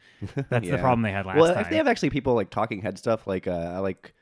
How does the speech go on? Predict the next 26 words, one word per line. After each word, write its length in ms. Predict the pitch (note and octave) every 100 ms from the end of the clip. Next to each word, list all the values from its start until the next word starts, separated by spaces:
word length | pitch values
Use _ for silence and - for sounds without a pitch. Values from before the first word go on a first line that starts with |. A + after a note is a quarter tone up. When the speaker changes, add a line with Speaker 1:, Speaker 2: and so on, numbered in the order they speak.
| _ _ -
Speaker 1:
uh, 100 | F#2
Ben 180 | F2 F2+
Mankiewicz 440 | F2+ F2+ F2+ F2+
on 100 | E2+
A 20 | E2+
M 140 | F2 E2+
C 220 | - F2+
when 80 | E2+
he 100 | F2+
talks 260 | E2+ D#2 -
about 200 | E2 -
things. 220 | F2 F2
Speaker 2:
That's 160 | - D3
what 100 | G#3
they 60 | F3+
did 100 | D3
on 120 | C3+
that 120 | A#2
other 160 | G2 G#2+
streaming 320 | - G#2+ F#2+
service 280 | F#2 F2 F#2
they 100 | F#2+
had, 320 | F#2 F2 E2
but 140 | - F#2+
I, 40 |
Speaker 1:
Uh, 60 | F#2+